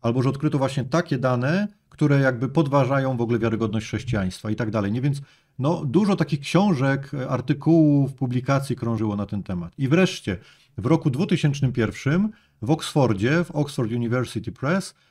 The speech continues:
ukazuje się trzydzieści siedem tomów praktycznie wszystkich wtedy znanych, bo jeszcze później niektóre publikowano, wtedy znanych rękopisów z Qumran. To jest wtedy moment rzeczywiście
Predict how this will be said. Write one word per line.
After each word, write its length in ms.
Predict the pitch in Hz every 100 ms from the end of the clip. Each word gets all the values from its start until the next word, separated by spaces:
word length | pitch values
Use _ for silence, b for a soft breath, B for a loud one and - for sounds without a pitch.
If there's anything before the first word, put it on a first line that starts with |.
| _ -
ukazuje 520 | 160 156 139 165 151
się 160 | 151
trzydzieści 640 | 139 - 131 147 208 - 156
siedem 340 | 143 147 135
tomów 460 | 123 151 147 143 143 b b _
praktycznie 520 | 143 139 165 - 143
wszystkich 600 | 139 170 165 - 143 139 b b _ - 120
wtedy 320 | - 147 135
znanych, 400 | 113 131 131 113
bo 100 | 110
jeszcze 180 | 107 -
później 340 | 131 117 113
niektóre 280 | 107 - 113
publikowano, 640 | 107 104 110 104 113 107 127 B B B - 107
wtedy 220 | 139 127
znanych 260 | 117 117 113
rękopisów 520 | 113 117 127 110 95
z 60 |
Qumran. 460 | - 165 165 175 185 180 B _
To 140 | - 156
jest 160 | 139
wtedy 180 | 139 120
moment 260 | 123 131 117
rzeczywiście 760 | 113 117 117 113 - 113 107